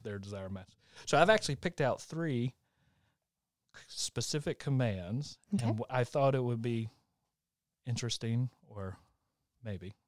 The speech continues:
Speaker 1: fun
Speaker 2: Mm-hmm.
Speaker 1: if we
Speaker 2: <laughs> We'll
Speaker 1: look
Speaker 2: see.
Speaker 1: at that. We'll see how this goes.
Speaker 2: <laughs>
Speaker 1: We haven't talked about this in advance, so this could be
Speaker 2: <laughs>
Speaker 1: a recipe for
Speaker 2: Mm,
Speaker 1: marriage
Speaker 2: sheer
Speaker 1: counseling.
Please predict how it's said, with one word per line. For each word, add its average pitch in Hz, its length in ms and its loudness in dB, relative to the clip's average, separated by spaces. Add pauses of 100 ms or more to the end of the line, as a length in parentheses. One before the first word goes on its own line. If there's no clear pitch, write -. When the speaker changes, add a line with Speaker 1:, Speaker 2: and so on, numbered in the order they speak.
(120)
Speaker 1:
fun 98 220 -4
Speaker 2:
Mm-hmm. 226 180 2 (480)
Speaker 1:
if 202 200 0
we 131 260 4 (200)
Speaker 2:
<laughs> - 200 -12
We'll 208 180 6
Speaker 1:
look 262 140 6
Speaker 2:
see. 220 140 8
Speaker 1:
at 151 40 8
that. 139 240 8
We'll 131 140 4
see 120 280 4
how - 180 2
this 392 100 12
goes. - 320 4
Speaker 2:
<laughs> - 40 -10 (560)
Speaker 1:
We 151 140 10
haven't 208 220 10
talked 175 220 6
about 135 200 8
this 123 180 4
in 113 100 4
advance, 104 420 2
so - 60 6
this 269 180 8
could 330 180 10
be 135 240 10 (160)
Speaker 2:
<laughs> - 140 -6
Speaker 1:
a 127 60 2
recipe 123 460 4
for 214 220 -2
Speaker 2:
Mm, 190 340 0
Speaker 1:
marriage 226 200 2
Speaker 2:
sheer 240 500 8
Speaker 1:
counseling. 294 60 6